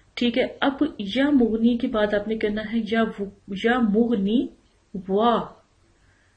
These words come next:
یا مغنی وا۔ پھر غور سے سن لیں، غلطی نہ کیجیے گا۔ گیارہ سو مرتبہ آپ نے پڑھنا ہے، ٹھیک ہے، فجر کے ٹائم پڑھنا ہے،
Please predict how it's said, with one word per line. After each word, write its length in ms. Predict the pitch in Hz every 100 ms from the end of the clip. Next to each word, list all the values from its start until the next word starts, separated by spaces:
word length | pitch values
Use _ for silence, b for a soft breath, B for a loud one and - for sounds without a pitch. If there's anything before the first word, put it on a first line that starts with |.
| _ 190
یا 240 | 202 247
مغنی 580 | 254 208 202 196 233 311 - - 165 196
وا۔ 220 | 196 226 - _ _ _ _ _ _ _ _ _ _ _ _ _ -
پھر 200 | 233 220
غور 140 | 220
سے 120 | 220 240
سن 240 | - 208
لیں، 200 | 220 226 - 190
غلطی 300 | 196 190 269
نہ 80 | 254
کیجیے 440 | 208 190 180 180 170
گا۔ 100 | 165 - B B B B B -
گیارہ 440 | 185 202 220 269 285
سو 80 | 247
مرتبہ 360 | 208 185 180
آپ 140 | 175 180
نے 80 | 180
پڑھنا 420 | 170 175 180 180
ہے، 140 | 170 - _ _ _ _
ٹھیک 200 | - 220
ہے، 60 | 226 226 -
فجر 300 | 202 190 208
کے 100 | 202
ٹائم 240 | 208 180 170
پڑھنا 380 | 175 170 180
ہے، 80 | 190